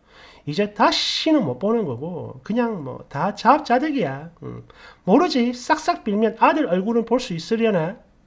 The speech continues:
대댓글, 이게 맞죠? 둘째도 이 모습을 봤으니까 이제 각성할 거야.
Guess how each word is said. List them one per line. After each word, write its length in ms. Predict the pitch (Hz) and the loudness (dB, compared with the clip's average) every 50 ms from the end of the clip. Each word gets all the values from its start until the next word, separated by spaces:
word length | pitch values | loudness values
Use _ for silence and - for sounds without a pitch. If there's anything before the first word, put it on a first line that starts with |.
| _ _ _ _ | _ _ _ _
대댓글, 460 | - 151 143 202 202 - 151 156 185 - _ | -8 -2 -2 -2 -4 -4 -8 -8 -8 -12 _
이게 180 | - 160 175 208 | -6 0 2 2
맞죠? 560 | 208 214 233 254 247 - 139 113 113 - - - - _ - - - - _ _ | 2 4 2 0 0 -4 -8 -8 -8 -10 -14 -16 -20 _ -20 -20 -20 -20 _ _
둘째도 720 | - - 160 190 - 285 294 - 262 226 214 214 214 202 175 | -2 0 0 2 4 2 2 4 4 4 4 4 2 0 -2
이 180 | 185 208 226 | -2 -2 0
모습을 400 | 214 208 233 233 240 226 220 220 | 2 0 0 0 0 0 0 0
봤으니까 760 | - 160 156 190 202 - 240 202 175 156 - 190 202 208 196 156 | 0 0 -2 -2 -2 -2 -4 -4 -4 -4 -4 -4 -4 -2 -2 -6
이제 200 | 143 151 185 180 | -4 -4 -6 -2
각성할 580 | - 202 240 240 - - 294 269 208 170 156 - | 2 0 0 0 2 2 2 4 4 2 0 2
거야. 420 | - 240 226 175 147 143 156 165 | 2 2 2 2 0 -4 -6 -8